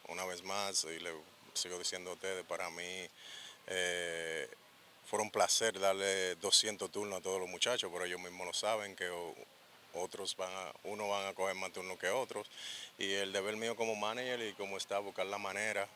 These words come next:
eh, de ponerle a los muchachos en la situación, eh, y tratar de mover la pieza indicada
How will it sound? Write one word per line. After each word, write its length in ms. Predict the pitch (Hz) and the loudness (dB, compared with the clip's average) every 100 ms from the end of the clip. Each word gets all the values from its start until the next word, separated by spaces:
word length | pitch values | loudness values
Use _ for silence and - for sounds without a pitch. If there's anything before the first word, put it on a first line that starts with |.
| - - | -20 -10
eh, 240 | - 92 90 | -4 -2 -2
de 100 | 95 | -2
ponerle 300 | 101 95 95 | -2 -2 -2
a 20 | |
los 100 | 104 | -2
muchachos 400 | 98 - 107 107 104 | 0 0 0 -2 -2
en 80 | 101 | -2
la 100 | 101 | 0
situación, 640 | - 104 101 110 127 117 - - - - - | -2 0 0 2 0 -4 -8 -14 -14 -14 -8
eh, 680 | 104 101 92 90 90 87 87 90 | -2 2 2 2 2 0 -2 -4
y 40 | |
tratar 340 | - 95 92 | -2 2 4
de 40 | 101 | 4
mover 280 | 101 101 95 | 2 0 0
la 100 | 95 | 0
pieza 500 | 98 101 98 95 92 | 2 4 4 4 -2
indicada 500 | 92 92 98 92 | -4 2 2 2